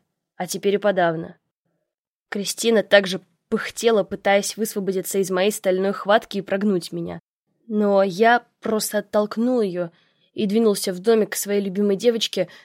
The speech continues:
стараясь не обращать внимания на ее ядовитые слова. Вот точно, змея, а не медведица! Откуда только столько яду? «Беги, беги, как пес цепной!»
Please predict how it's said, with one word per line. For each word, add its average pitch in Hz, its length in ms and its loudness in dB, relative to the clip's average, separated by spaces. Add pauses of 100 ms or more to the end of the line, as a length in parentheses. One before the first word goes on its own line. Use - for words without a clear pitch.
(140)
стараясь 196 500 4
не 202 100 -2
обращать 196 460 -2
внимания 202 440 2
на 180 180 2
ее 185 180 0
ядовитые 190 520 0
слова. 180 460 0 (760)
Вот 202 220 -4 (120)
точно, 202 600 2
змея, 208 460 4
а 170 60 2
не 185 140 2
медведица! 185 720 -2 (460)
Откуда 202 400 -4
только 190 260 -6
столько 190 360 -4
яду? 180 460 0 (920)
«Беги, 262 440 2
беги, 247 500 0 (120)
как - 240 8
пес 226 260 2
цепной!» 196 560 -2